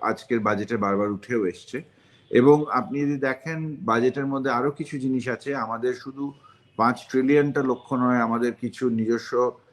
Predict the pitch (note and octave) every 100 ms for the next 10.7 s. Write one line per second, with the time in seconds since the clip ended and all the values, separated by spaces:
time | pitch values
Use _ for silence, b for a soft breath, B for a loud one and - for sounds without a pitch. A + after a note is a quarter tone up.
0 | b _ G#2+ A#2+ A#2+ A2 C3 B2+ A#2 A#2
1 | B2+ D3 C#3 A#2 A2+ A2 A#2 A2 G#2 -
2 | - G2+ F#2+ A2+ G#2 F#2+ G2 G#2+ G#2 -
3 | G#2+ G#2 - G2+ - A#2 A2+ A#2+ - B2
4 | A#2 b b b - F#2 A2+ C3 B2+ B2+
5 | B2+ A#2+ A#2 A#2 G#2 A2+ G2+ A2 A#2+ A#2
6 | A2 - C3 - C3+ B2 F#2+ F2+ _ _
7 | - G2 - A2+ A2 A2 G#2 G#2+ G2+ A2+
8 | A2 A#2 A#2 A#2 G#2 G2 G#2+ G2+ G#2 G#2
9 | G#2+ - A2+ A2+ - B2 A#2+ - G#2+ A2
10 | - G#2 G#2+ A2 G#2 G2